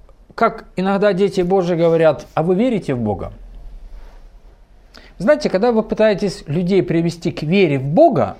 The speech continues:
вы фактически Евангелие не несете. Ну, я это говорю вам на основании Библии.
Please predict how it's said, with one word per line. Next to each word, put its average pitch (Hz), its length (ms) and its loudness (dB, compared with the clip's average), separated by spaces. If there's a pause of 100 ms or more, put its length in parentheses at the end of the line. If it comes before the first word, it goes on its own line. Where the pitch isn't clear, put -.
вы 175 100 -2
фактически 214 600 -4
Евангелие 190 580 0
не 185 140 -2
несете. 175 500 -6 (3000)
Ну, 190 120 0
я 151 260 4
это 139 160 0
говорю 151 380 2
вам 117 280 2
на 117 80 0
основании 147 480 2
Библии. 92 380 -2